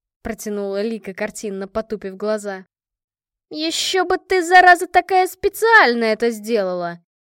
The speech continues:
Машка погрозила кулаком. «Давай беги в машину!» «Успокойся, муха», — сказала Натка, входя в столовую с большой коробкой, обёрнутой блестящей фольгой в руках. «Никто не забыт и ничто не забыто.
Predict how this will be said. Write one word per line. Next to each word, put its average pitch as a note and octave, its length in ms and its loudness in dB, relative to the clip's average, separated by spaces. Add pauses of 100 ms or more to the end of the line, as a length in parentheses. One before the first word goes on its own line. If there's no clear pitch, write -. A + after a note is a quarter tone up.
(200)
Машка G#3 400 -8
погрозила G3+ 560 -6
кулаком. G3 640 -8 (420)
«Давай E4 240 2
беги D4 200 -4
в C4+ 40 -4
машину!» A3+ 680 -4 (600)
«Успокойся, C4 880 -6
муха», — G#3 440 -12 (400)
сказала G3 460 -4
Натка, A3 360 -8
входя G#3+ 320 -4
в G3+ 40 -16
столовую A#3 500 -2
с G3+ 60 -12
большой G3+ 400 -6
коробкой, A3 560 -4
обёрнутой C4+ 520 -4
блестящей A#3+ 540 -8
фольгой A#3+ 480 -10
в E3+ 80 -16
руках. F#3 460 -16 (720)
«Никто F#3 480 -6
не F4+ 160 -2
забыт D#4 460 -4
и B3 60 -6
ничто G3 440 -10
не E4 140 -4
забыто. G#3+ 580 -8